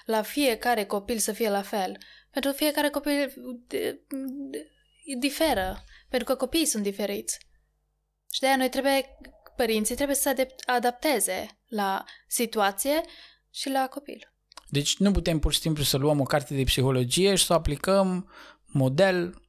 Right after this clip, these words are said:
Speaker 2: pentru fiecare copil care îl avem.
Speaker 1: Nu.
Speaker 2: Și în cele din urmă,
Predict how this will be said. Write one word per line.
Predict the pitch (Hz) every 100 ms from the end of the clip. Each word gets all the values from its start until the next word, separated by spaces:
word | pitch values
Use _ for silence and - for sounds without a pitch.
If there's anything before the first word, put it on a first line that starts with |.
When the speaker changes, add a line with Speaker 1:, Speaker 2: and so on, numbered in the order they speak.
| _ -
Speaker 2:
pentru | 147 143
fiecare | 139 156 156 147
copil | 143 - 139
care | 143
îl | 139
avem. | 131 123 120 -
Speaker 1:
Nu. | - 214 196 - _ 269 262 - _ _ _ _ _ _ _ _ _ _ _ _ _ _ - _ - - - - - - - - _
Speaker 2:
Și | - - 180 180 175 - - - - - - -
în | 170
cele | 160 208
din | 180 175
urmă, | 190 180 175 170